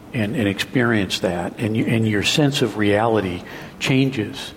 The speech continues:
uh, so that your, your experience reality, experiencing reality as it might be experienced, uh, by, by other people, it's, it's, uh, it enriches your life and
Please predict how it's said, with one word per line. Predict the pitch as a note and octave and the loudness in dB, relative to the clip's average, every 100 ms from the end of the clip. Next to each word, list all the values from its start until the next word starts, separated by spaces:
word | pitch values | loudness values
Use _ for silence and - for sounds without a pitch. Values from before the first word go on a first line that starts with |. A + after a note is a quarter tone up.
| - - - - - - | -18 -18 -20 -20 -18 -4
uh, | G2+ | -2
so | - C#3 | 2 2
that | A#2 | 2
your, | A2+ G#2+ G2+ | 2 0 -2
your | - A#2 G#2 | -2 0 2
experience | G2+ - - D3 C3+ A#2 | 2 0 2 4 4 2
reality, | - G#2 G2+ G#2 G2+ G2+ G#2+ - - - | 2 4 4 4 4 2 -2 -6 -16 -8
experiencing | - C4+ - F3 E3 C#3 C3+ | 0 2 2 2 2 2 0
reality | A#2 G#2+ A2 G#2+ G#2+ G#2+ | 2 4 4 2 2 2
as | - G#2+ | 2 2
it | A2+ | 0
might | G#2+ A#2+ B2 | 0 0 0
be | G#2+ | -2
experienced, | F2+ - B2 G#2+ G2 F#2+ - - - - - - - - - - | -2 -2 0 2 0 -2 -6 -10 -16 -16 -16 -16 -18 -20 -20 -6
uh, | A2 G2 | -2 -2
by, | - G2+ G#2 G2+ G2 G2+ - - - - - A2+ | 0 0 2 2 2 -2 -10 -18 -20 -20 -12 -2
by | G2+ G2 | 2 2
other | A2 F2+ | 2 0
people, | B2+ A#2 A2 G2 - - | 0 0 0 -2 -4 -2
it's, | G#2 - - - | -2 -2 -6 -4
it's, | G2 - - | -4 -4 -4
uh, | G2 F#2+ F2+ F#2 | -2 -2 -2 -4
it | A#2+ G2+ | -2 0
enriches | G#2 G#2 G#2 - A2 F#2+ | 0 0 -2 -2 -4 -4
your | A2+ F#2+ | -2 0
life | F#2+ G#2 G#2 | 2 2 0
and | G2 E2+ | -4 -8